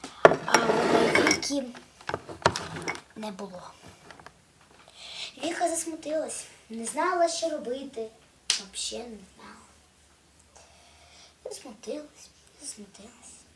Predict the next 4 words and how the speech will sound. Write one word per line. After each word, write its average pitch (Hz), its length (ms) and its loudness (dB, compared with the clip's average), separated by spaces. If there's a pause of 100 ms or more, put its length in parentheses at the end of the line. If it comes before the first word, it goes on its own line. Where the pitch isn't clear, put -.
(2500)
І 277 40 -16
така 262 600 -8
вона 302 140 -8
холодна, 247 760 -10